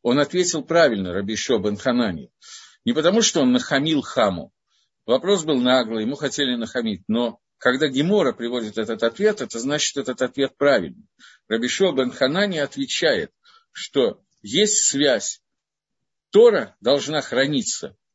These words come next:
не в идеальных материальных посудинах. Я, по-моему, на эту тему говорил, но раз я не ожидал почему-то, что на эту тему возникнут вопросы, но вижу, что мне придётся на этом остановиться. Есть Мишна в трактате Перкей Авот. Мне казалось, что я на эту тему говорил.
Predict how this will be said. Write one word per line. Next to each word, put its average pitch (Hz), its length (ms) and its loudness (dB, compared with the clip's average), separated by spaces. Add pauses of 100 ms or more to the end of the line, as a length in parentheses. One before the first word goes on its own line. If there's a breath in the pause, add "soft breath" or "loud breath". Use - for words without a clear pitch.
(100)
не 147 420 0
в 127 100 -2
идеальных 160 600 0
материальных 127 800 -2
посудинах. - 520 -6 (720 loud breath)
Я, 202 160 0
по-моему, 214 440 4
на 180 120 -2
эту 175 180 -4
тему 160 300 -2
говорил, 147 400 0
но 107 140 -2
раз 139 280 0
я 135 120 -4
не 135 100 -4
ожидал 139 400 -2
почему-то, 98 380 -10
что - 180 -6
на 107 100 -2
эту 101 80 -10
тему 104 340 -4
возникнут 98 480 -6
вопросы, 175 520 -2 (480 loud breath)
но 120 100 2
вижу, 165 260 -2
что - 180 -4
мне 131 140 0
придётся 127 480 -2
на 123 120 -2
этом 117 180 -6
остановиться. 107 720 -4 (600 loud breath)
Есть 196 280 2
Мишна 160 380 -2
в - 60 -14
трактате 180 480 0
Перкей 143 300 -2
Авот. 113 180 0
Мне 165 120 -6
казалось, 156 360 -2
что - 140 -6
я 120 80 -4
на 123 60 -4
эту 113 80 -10
тему 110 280 -4
говорил. 104 380 -2